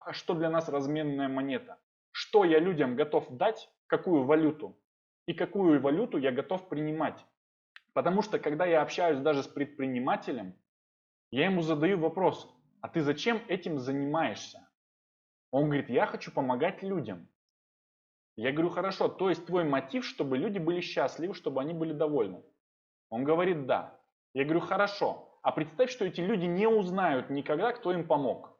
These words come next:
Хочешь ли ты заниматься этим?» Он говорит: «Нет, так мне уже не интересно». То есть мы понимаем, что разменная валюта для него не является благосостоянием людей.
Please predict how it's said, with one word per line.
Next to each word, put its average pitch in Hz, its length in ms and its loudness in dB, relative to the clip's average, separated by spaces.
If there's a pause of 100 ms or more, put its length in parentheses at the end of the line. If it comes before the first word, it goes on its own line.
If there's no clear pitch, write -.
Хочешь 240 320 -2
ли 170 80 -4
ты 156 140 0
заниматься 131 540 -4
этим?» 104 300 -10 (320)
Он 147 180 -2
говорит: 190 360 0
«Нет, 143 420 -4
так 151 200 -2
мне 160 180 -4
уже 151 180 0
не 151 140 -4
интересно». 151 560 -8 (380)
То 156 80 2
есть 156 180 -2
мы 160 140 0
понимаем, 165 520 2
что - 200 -2
разменная 156 600 2
валюта 156 380 -2
для 135 200 -2
него 151 560 0
не 185 240 0
является 180 480 2
благосостоянием 147 960 0
людей. 135 480 -6